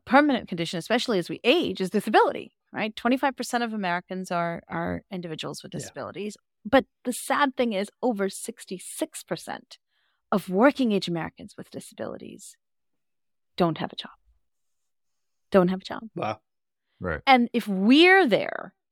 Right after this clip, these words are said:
Speaker 1: I shudder to think where the rest of the world is. And I know from experience and from my travel and from stories that, that,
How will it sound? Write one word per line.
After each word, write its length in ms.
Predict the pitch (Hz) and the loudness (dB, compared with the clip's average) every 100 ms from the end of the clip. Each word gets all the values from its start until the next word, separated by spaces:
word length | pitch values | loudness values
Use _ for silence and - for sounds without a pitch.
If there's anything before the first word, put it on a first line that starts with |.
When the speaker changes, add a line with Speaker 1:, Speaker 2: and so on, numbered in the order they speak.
| _ _ _ _ _ _ _ | _ _ _ _ _ _ _
Speaker 1:
I 100 | 214 | 0
shudder 440 | 220 - 269 311 311 | 0 2 4 4 2
to 120 | 269 | -2
think 420 | - 226 214 208 _ | -2 -2 -2 -4 _
where 480 | - 202 196 190 202 _ | -4 0 2 0 -4 _
the 80 | 185 | -8
rest 320 | 185 175 - | -6 -6 -8
of 80 | - | -14
the 100 | 180 | -12
world 380 | - - 87 - - - | -8 -6 -8 -12 -12 -4
is. 460 | 262 170 160 - _ | -2 -2 -6 -10 _
And 120 | 180 | -4
I 80 | 180 | -2
know 540 | 185 202 226 - - - _ _ _ _ | 0 0 0 -2 -6 -12 _ _ _ _
from 400 | - 160 143 - - _ _ - | -6 -4 -4 -6 -10 _ _ -18
experience 920 | 196 - 302 285 180 180 233 - - _ _ _ - | -14 -2 0 0 0 -2 -2 -4 -14 _ _ _ -8
and 160 | 170 | -8
from 140 | - 160 | -6 2
my 140 | 233 | 2
travel 560 | - 156 131 190 233 240 | 2 0 0 -2 -6 -6
and 140 | 170 | -8
from 340 | - 156 175 - | -8 -8 -8 -10
stories 560 | - 160 131 160 233 - | -8 -6 -6 -6 -8 -2
that, 160 | 226 - 208 | -2 -2 -2
that, 180 | 220 | -2